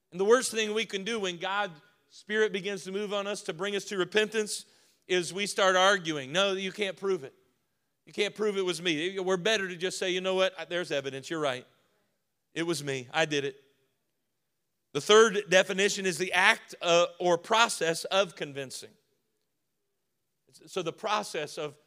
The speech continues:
proving that somebody is guilty, we're convicting them.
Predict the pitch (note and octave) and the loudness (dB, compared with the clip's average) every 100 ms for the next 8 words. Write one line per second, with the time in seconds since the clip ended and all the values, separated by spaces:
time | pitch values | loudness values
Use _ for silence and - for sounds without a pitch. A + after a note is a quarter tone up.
0 | _ _ - A#3 G3+ E3 D3+ - E3 D#3 | _ _ -8 -6 -6 -6 -10 -10 -8 -6
1 | D3+ D3 B2+ D#3+ D3+ B2+ A#2+ _ _ _ | -6 -6 -2 -4 -4 -12 -16 _ _ _
2 | C#3+ D3+ D#3 D3 F#3 F#3+ C#3+ B2+ A#2+ | -12 -10 -12 -8 -8 -8 -14 -12 -16